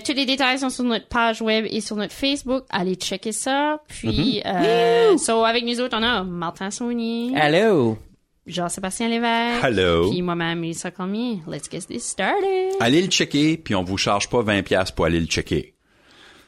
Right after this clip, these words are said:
Speaker 1: Non.
Speaker 2: Sais-tu pourquoi ? Parce que là, euh, ça arrive de plus en plus. Des fois, tu vas voir un show, puis, ou tu, tu fais un show, des fois, euh, parce que Martin,
Speaker 3: Ouais.
Speaker 2: c'est un performer. Puis, euh, puis moi et tout, là. Mais, euh,
Speaker 1: <laughs>
Speaker 2: mais des fois,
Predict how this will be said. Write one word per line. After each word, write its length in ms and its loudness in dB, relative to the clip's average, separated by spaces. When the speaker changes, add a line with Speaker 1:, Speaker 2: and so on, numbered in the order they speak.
Speaker 1:
Non. 480 2
Speaker 2:
Sais-tu 180 2
pourquoi ? 460 4
Parce 140 0
que 280 4
là, 480 4
euh, 500 4
ça 200 2
arrive 260 2
de 60 2
plus 180 0
en 100 2
plus. 420 -2
Des 220 0
fois, 120 2
tu 100 -4
vas 100 4
voir 240 2
un 100 2
show, 320 2
puis, 720 2
ou 120 2
tu, 240 -2
tu 200 -2
fais 160 2
un 100 0
show, 260 -2
des 120 0
fois, 280 -2
euh, 200 0
parce 200 -4
que 240 -2
Martin, 320 0
Speaker 3:
Ouais. 60 -2
Speaker 2:
c'est 100 -6
un 60 0
performer. 380 -2
Puis, 360 2
euh, 400 4
puis 100 -6
moi 100 2
et 20 -8
tout, 120 -10
là. 60 -12
Mais, 280 4
euh, 420 4
Speaker 1:
<laughs> 120 0
Speaker 2:
mais 140 4
des 100 4
fois, 180 2